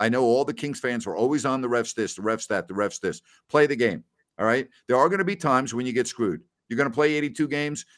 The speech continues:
There are the times when you are gonna get screwed. But for the most part, it evens out. Grant, you're the best. We got rid of our season tickets when they made you leave. Really appreciate, uh, your support. Thank you very much. Um, really appreciate that.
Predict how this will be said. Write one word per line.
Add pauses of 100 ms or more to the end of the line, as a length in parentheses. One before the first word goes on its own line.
There
are
the
times (200)
when
you
are
gonna
get
screwed.
But
for
the
most
part, (180)
it
evens
out. (220)
Grant,
you're
the
best.
We
got
rid
of
our
season
tickets
when
they
made
you
leave.
Really
appreciate, (420)
uh,
your
support. (260)
Thank
you
very
much. (720)
Um, (200)
really
appreciate
that.